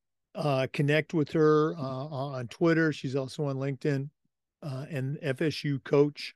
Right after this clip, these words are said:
uh, Doctor Tim Baghurst heads that program. Thanks again for listening to this episode of Wednesday Wisdom. Before we go, we do want to give a shout out to our sponsors, uh, Athletic Surveys by Lifetrack,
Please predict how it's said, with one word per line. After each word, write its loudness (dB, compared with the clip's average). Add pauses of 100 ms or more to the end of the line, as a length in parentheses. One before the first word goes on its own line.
uh, -8
Doctor -6
Tim -4
Baghurst -6
heads -2
that -8
program. -6 (720)
Thanks 8
again 6
for 4
listening 8
to 0 (140)
this 0 (100)
episode 0
of 0
Wednesday 0
Wisdom. 2
Before -2
we 0
go, 2 (760)
we -2
do 0
want 0
to -4
give 0
a -4
shout -2
out -4 (460)
to 0
our 0
sponsors, -6
uh, -8
Athletic -4
Surveys 0
by -4
Lifetrack, -2